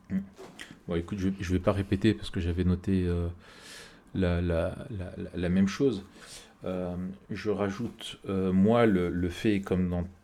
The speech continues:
tout, tous des bouquins qui ne sont pas, euh, selon une vision biblique du monde, et comme celui-là qui est en fait très, euh, alors il, il y a, on voit des travers, euh, on voit les présupposés philosophiques, hein, de l'auteur qui sont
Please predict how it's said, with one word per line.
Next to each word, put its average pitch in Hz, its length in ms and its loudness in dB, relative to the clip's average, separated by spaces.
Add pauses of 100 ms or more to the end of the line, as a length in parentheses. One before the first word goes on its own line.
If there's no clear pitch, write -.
tout, - 120 -16 (540)
tous - 140 -10
des 95 100 0
bouquins 95 320 0
qui 98 200 -4
ne 87 60 0
sont - 180 2
pas, 98 300 6
euh, 85 140 4 (680)
selon 98 240 0
une 90 80 6
vision 90 240 6
biblique 90 340 6
du 90 120 4
monde, 117 320 10 (280)
et 104 60 -4
comme 98 240 6
celui-là 95 440 8
qui 87 360 -2
est 85 60 2
en 82 100 -2
fait 95 400 -2
très, 98 260 2
euh, 90 220 6 (400)
alors 87 180 0
il, 87 120 0 (200)
il 104 60 -4
y 90 40 0
a, 85 80 0 (160)
on 90 40 0
voit 92 200 6
des 92 240 2
travers, 98 440 6
euh, 90 140 4
on 87 80 2
voit 92 120 6
les 90 80 6
présupposés 101 580 4
philosophiques, 98 600 2
hein, 92 80 6
de 90 80 4
l'auteur 98 360 4
qui - 80 -14
sont 92 260 2